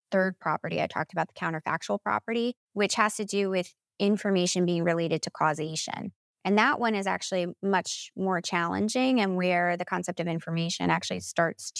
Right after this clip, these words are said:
to become more challenging, but also much more relevant to complex system science, because in complex systems,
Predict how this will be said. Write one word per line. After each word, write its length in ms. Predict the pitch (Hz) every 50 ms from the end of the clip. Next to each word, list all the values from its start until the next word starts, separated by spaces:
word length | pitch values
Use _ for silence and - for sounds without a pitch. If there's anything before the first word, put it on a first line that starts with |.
| - -
to 360 | 175 170 160 160 165 160 160 _ _ _ _ _ _ _ - 170
become 640 | 185 190 - - - 190 185 185 202 208 208 220 - _ _ _ _ _ _ _ _ _ -
more 300 | 196 202 202 202 202 202
challenging, 720 | - - 180 170 170 185 196 240 247 285 285 294 294 269
but 100 | 240 - -
also 500 | - 175 190 196 - - 208 190 185 185
much 280 | 190 190 196 - -
more 160 | 220 202 190
relevant 600 | 175 175 170 175 180 185 190 190 190 185 190 - -
to 120 | - 196
complex 440 | - - 175 170 180 - - - -
system 320 | - 311 - - 269 247
science, 400 | 226 - 208 196 185 180 180 180 -
because 220 | 196 - 208 190
in 100 | 202 196
complex 440 | 190 - 208 202 - - 190 - -
systems, 560 | - 220 - - - 175 170 160 175 185 -